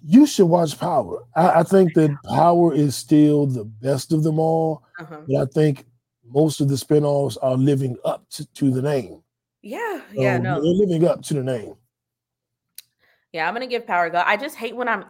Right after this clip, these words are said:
Speaker 2: on the back end of things. And I'm like, "Ugh, I gotta,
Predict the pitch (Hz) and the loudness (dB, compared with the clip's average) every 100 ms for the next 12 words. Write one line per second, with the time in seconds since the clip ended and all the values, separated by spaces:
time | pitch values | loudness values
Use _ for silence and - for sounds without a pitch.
0 | - 202 202 143 156 240 277 247 214 208 | -14 -12 -10 -10 -10 -10 -10 -14 -14 -14
1 | 196 156 147 139 _ _ _ _ _ _ | -16 -16 -18 -20 _ _ _ _ _ _
2 | 254 262 190 - - - - - - | -12 -8 -8 -8 -20 -20 -20 -20 -18